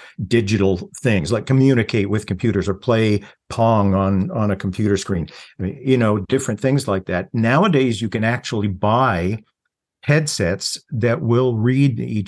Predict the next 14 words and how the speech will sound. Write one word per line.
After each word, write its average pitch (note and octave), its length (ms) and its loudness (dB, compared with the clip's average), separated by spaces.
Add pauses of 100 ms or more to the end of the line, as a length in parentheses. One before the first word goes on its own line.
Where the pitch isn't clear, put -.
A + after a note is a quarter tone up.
(140)
E A#2 320 0
G, F#2+ 640 -2
um, G2+ 580 -4 (220)
and A2 420 0 (840)
analyze B2+ 760 2
it A#2+ 360 -4
to A#2 360 -2
use A#2 520 2
various A#2 760 0
controls, F2+ 560 -2
especially - 1900 -4
with G2+ 160 -2
digital G2+ 320 0
devices, G#2 680 -2